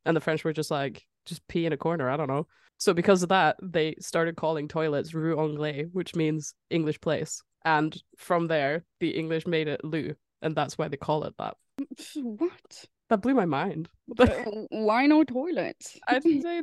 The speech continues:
Speaker 1: pee. The, somebody on this video, like, one of the historians, were like, "Because back in the day, they just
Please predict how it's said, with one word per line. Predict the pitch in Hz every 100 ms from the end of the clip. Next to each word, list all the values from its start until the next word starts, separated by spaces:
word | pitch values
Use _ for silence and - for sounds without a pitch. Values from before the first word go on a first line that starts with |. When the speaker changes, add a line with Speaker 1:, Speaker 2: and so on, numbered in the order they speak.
| 311
Speaker 1:
pee. | - 320 302
The, | 220 269 247
somebody | 254 277 285 247
on | 233
this | 208
video, | 196 190 185
like, | 165 175
one | 170
of | 165
the |
historians, | 170 - 170 165 160
were | 160
like, | 151 151
"Because | 151 156
back | 147 151
in | 156
the |
day, | 143 151
they | 143
just | 139 156